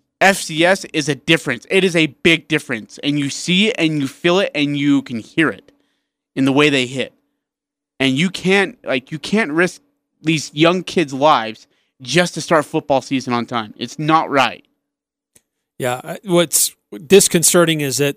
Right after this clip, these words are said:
Speaker 2: the N C double A has not set a standard.
Speaker 1: Yeah. That's a pro-, I would agree with that. Absolutely,
Speaker 2: Because,
Speaker 1: that'd
Speaker 2: look,
Speaker 1: be a problem.
Speaker 2: it, it, they have to come out and say, "Look, if we're going to do this, we don't know when this is going to happen.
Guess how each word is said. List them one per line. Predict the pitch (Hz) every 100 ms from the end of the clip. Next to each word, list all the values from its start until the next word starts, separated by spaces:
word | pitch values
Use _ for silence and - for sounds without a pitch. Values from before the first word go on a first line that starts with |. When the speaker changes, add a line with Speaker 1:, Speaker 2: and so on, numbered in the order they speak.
| 135
Speaker 2:
the | 139 98 -
N | 160 156
C | 180 151
double | 135 131 131
A | 135 123
has | 113 131 143
not | 131 -
set | - 123
a | 107
standard. | - 123 113 92 80 -
Speaker 1:
Yeah. | 135 151 - - - - _ _ _ -
That's | 170 190 190
a |
pro-, | - 170
I | - 151
would | 156
agree | 147 151
with | 139
that. | 135 -
Absolutely, | 147 160
Speaker 2:
Because, | 170 143
Speaker 1:
that'd | 180
Speaker 2:
look, |
Speaker 1:
be | 131 113
a |
problem. | 127 110 -
Speaker 2:
it, | 196 190
it, | 190 185 170
they | 196 196
have | - 156 165 175 -
to | 185
come | - 190
out | 165 143 143
and | 147 143
say, | - 135 131 139
"Look, | 151 143 -
if | 143 -
we're | 147
going | 123 147 175
to | 196
do | 208 214 185
this, | 135
we | 151
don't | 156 196
know | 226 240
when | 202 202
this | 180 -
is | 151
going | 156 135
to |
happen. | 113 147 147 - 73